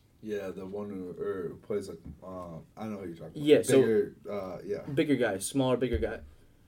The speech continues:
Speaker 2: How come in every movie he play, he plays more movies of,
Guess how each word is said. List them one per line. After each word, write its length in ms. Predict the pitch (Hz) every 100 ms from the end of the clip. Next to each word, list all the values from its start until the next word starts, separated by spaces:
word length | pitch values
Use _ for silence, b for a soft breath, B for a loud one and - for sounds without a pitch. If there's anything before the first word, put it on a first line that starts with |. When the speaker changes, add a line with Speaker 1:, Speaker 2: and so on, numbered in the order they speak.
| - - - - - -
Speaker 2:
How 140 | - 131
come 180 | -
in 80 | 151
every 220 | 151 151
movie 540 | 147 160 190 135 156 -
he 180 | - 127
play, 300 | - 127 120
he 140 | 131
plays 300 | 135 139 135
more 320 | 113 120 139 135
movies 460 | 127 151 139 113
of, 160 | 117